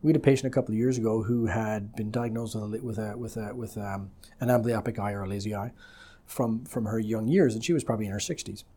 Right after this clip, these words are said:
And she came to us and said, "I read Sue Barry's book, Fixing My Gaze. And in that book, it talks about vision therapy, and she was in her early forties when she had that done, or mid forties, and I'd like to see if I can do some vision therapy to improve my, to improve my weak eye." And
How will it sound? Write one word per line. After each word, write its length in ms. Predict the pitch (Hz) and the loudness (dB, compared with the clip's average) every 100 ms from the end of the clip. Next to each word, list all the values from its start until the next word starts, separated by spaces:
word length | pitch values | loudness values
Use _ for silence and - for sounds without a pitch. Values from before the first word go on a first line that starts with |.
| - | -10
And 100 | 233 | -6
she 100 | 120 | -2
came 240 | 113 233 226 | 4 4 4
to 140 | 113 | 2
us 140 | 107 | 2
and 120 | 117 110 | -2 -2
said, 320 | 117 110 107 - - _ _ - | 0 0 -4 -10 -20 _ _ -6
"I 100 | - | 2
read 220 | 135 127 127 | 6 6 4
Sue 220 | - 139 | 4 4
Barry's 320 | 120 113 113 | 4 0 0
book, 240 | 113 117 | -2 -4
Fixing 360 | - 131 - 113 | -2 -6 -4 -2
My 160 | 110 110 | -2 -2
Gaze. 400 | 113 104 87 - - _ - - - - - | 0 0 -2 -12 -18 _ -20 -20 -20 -18 -6
And 100 | 120 | 0
in 120 | 131 | 2
that 160 | 135 | 2
book, 180 | 113 120 | 0 -2
it 80 | 110 | -2
talks 220 | 110 113 | -4 -4
about 160 | 127 104 | -4 -2
vision 260 | 117 113 | -2 -2
therapy, 400 | 104 151 156 147 | 0 0 2 2
and 100 | 110 | 0
she 140 | 98 113 | 0 -2
was 160 | 110 | -2
in 60 | 107 | -4
her 260 | 104 104 - - - - - | -6 -6 -10 -18 -20 -12 -4
early 220 | 120 110 | 0 0
forties 360 | - 156 156 | 4 4 6
when 100 | 147 | 4
she 100 | 131 | 2
had 160 | 127 131 | 2 2
that 160 | 123 120 | 2 0
done, 120 | 120 | 0
or 80 | 98 | 0
mid 140 | 135 | 0
forties, 420 | - 135 127 127 - - - _ - | 0 -2 0 -2 -8 -20 -20 _ -6
and 320 | 113 110 110 | -4 -2 -4
I'd 160 | - 120 | -2 0
like 140 | 123 | 0
to 80 | 120 | -2
see 200 | 123 120 | 0 0
if 100 | 113 | 0
I 100 | 120 | -2
can 140 | 120 104 | -2 -2
do 160 | 120 | 0
some 160 | 113 104 | -2 0
vision 240 | 156 185 | 2 2
therapy 320 | 131 110 104 | 2 -2 -2
to 100 | 104 | -4
improve 300 | 110 107 117 | -4 -2 -4
my, 300 | 110 110 110 113 - | -2 -4 -4 -8 -8
to 80 | 113 | -6
improve 280 | 104 131 | 2 2
my 480 | 123 120 120 123 123 120 | 4 2 0 0 0 0
weak 200 | 131 185 | 2 2
eye." 220 | 226 - _ - - - - _ _ - | 2 -2 _ -20 -20 -20 -20 _ _ -4
And 380 | 123 117 113 | -2 -2 -4